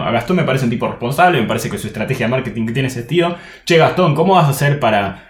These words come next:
eh, monetizar? ¿Cómo vas a hacer para generar buen contenido? ¿Cómo vas a hacer para cuando, no sé, la gente no te escuche? ¿Cómo vas a hacer para cuando salga una competencia?", ¿no? Todas estas cosas.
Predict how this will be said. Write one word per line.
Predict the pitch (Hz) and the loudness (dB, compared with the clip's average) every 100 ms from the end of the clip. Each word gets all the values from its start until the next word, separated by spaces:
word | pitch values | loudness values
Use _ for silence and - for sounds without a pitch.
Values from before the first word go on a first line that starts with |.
| _ - | _ -6
eh, | 107 98 92 | 0 0 2
monetizar? | 98 107 107 107 104 98 90 | 0 0 0 -2 0 0 0
¿Cómo | - 151 | 2 2
vas | 147 | 2
a | |
hacer | 123 123 | 2 0
para | 110 | -2
generar | 104 104 104 117 | -2 -2 0 2
buen | 113 107 | 2 0
contenido? | 98 95 98 98 92 82 | -2 -4 -4 -4 -4 -2
¿Cómo | 127 156 | 0 2
vas | 143 | 2
a | |
hacer | 117 131 135 | 0 -2 0
para | 120 95 | 2 0
cuando, | 92 95 98 92 | 0 -2 -2 -6
no | 95 | -6
sé, | 98 87 | -6 -4
la | 90 | -4
gente | - 117 113 104 92 | -2 -2 0 -2 -2
no | 95 104 | -4 -4
te | |
escuche? | 107 - 131 135 - | -6 -4 -4 -2 0
¿Cómo | 160 | 2
vas | 156 | 2
a | |
hacer | 131 127 | 2 0
para | 120 | 0
cuando | 104 101 98 | 0 -2 -2
salga | 131 | 0
una | 131 104 | 2 0
competencia?", | 98 98 101 117 117 110 82 | -2 -4 -2 -2 -2 -2 -6
¿no? | 110 131 | -6 0
Todas | 151 147 | 2 2
estas | 143 - | 0 -6
cosas. | - - - | -8 -10 -16